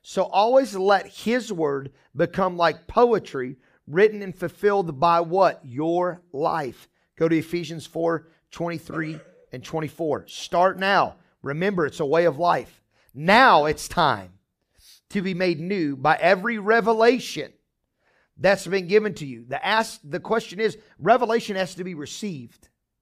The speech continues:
Are you receiving what we're saying? And be transformed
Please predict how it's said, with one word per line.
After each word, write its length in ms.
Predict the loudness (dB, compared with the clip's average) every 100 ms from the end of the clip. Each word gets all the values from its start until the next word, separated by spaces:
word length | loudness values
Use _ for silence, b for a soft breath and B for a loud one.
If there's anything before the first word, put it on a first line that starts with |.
| _ _ _ _ _ _ _ _ _ _
Are 140 | 2 2
you 220 | 0 -4
receiving 960 | -4 -6 -10 -4 -2 0 0 -2 -6 -20 _ _ _ _ _ _
what 240 | 0 0 0
we're 100 | -6
saying? 420 | -2 -2 -2 -10 _ _ _ _ _ _ _ _ _ _ _ _ _ _
And 240 | -2 -2 0
be 160 | -2
transformed 1120 | -2 -2 -2 -2 -6 -2 4 6 4 0 -8